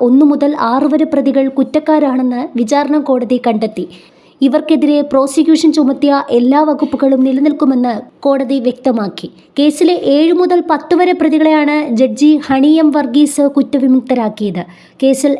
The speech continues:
എട്ടാം പ്രതിയാണ് നടൻ ദിലീപ്. എട്ട് വർഷം നീണ്ട സമാനതകളില്ലാത്ത നിയമ പോരാട്ടത്തിനാണ് വിചാരണ കോടതിയിൽ പരിസമാപ്തി കുറിക്കുന്നത്. ഒന്നാം പ്രതി പൾസർ സുനി എന്ന സുനിൽകുമാർ, രണ്ടാം പ്രതി മാർട്ടിൻ ആന്റണി,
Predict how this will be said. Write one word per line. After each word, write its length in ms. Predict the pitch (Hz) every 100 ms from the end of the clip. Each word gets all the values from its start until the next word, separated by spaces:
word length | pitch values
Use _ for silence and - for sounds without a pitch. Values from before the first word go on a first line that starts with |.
| 262
എട്ടാം 280 | 254 302 302 302
പ്രതിയാണ് 420 | 294 294 269 277 339 262
നടൻ 200 | 262 254 233
ദിലീപ്. 300 | 233 226 180 277
എട്ട് 180 | 285 339
വർഷം 260 | 392 - 381
നീണ്ട 160 | 359 359 349
സമാനതകളില്ലാത്ത 960 | 320 285 311 311 339 339 320 320 320 285
നിയമ 220 | 277 302 339
പോരാട്ടത്തിനാണ് 720 | 302 294 294 294 294 285 277 285 - 247
വിചാരണ 320 | 285 285 302 294
കോടതിയിൽ 400 | 277 262 277 311 330
പരിസമാപ്തി 600 | 254 262 277 262 262 269 262
കുറിക്കുന്നത്. 480 | 226 226 220 190 170 - - - -
ഒന്നാം 300 | 240 262 294 285
പ്രതി 200 | 302 302
പൾസർ 340 | 277 254 - 302 320
സുനി 200 | 294 311 311
എന്ന 240 | 285 294 285 - -
സുനിൽകുമാർ, 580 | 269 285 302 285 240 208 - - _ _ _ _ 247
രണ്ടാം 300 | 254 294 294
പ്രതി 220 | 294 262 294
മാർട്ടിൻ 380 | 254 247 269 302
ആന്റണി, 320 | 302 285 294